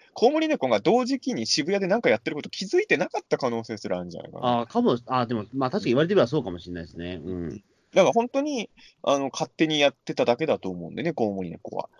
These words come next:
Speaker 2: うん。
Speaker 1: うん。でもよく考えたらさ、
Speaker 2: そうそう。
Speaker 1: 俺も、あのー、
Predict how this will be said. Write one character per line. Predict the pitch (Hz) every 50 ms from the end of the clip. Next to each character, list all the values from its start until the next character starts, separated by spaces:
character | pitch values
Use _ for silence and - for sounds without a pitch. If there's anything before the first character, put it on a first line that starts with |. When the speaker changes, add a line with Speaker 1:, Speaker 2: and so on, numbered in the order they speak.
| _ _
Speaker 2:
う | 113 110
ん。 | 110 110
Speaker 1:
う | 107
ん。 | 104 101 98 95 - _ _ _ - - _ -
で | 254
も | 240
よ | 170 - 381
く | - - -
考 | - 392 330 190 160 139
え | 127
た | - - 101
ら | - 95
さ、 |
Speaker 2:
そ | - 117
う |
そ | 107
う。 |
Speaker 1:
俺 | 120 139 135 135 135
も、 | 135 131 135 135 135 131 131 127 87
あ | 120 127
の | 127 127
ー、 | 123 123 120 120 123 123 123 120 120 120 120 123 123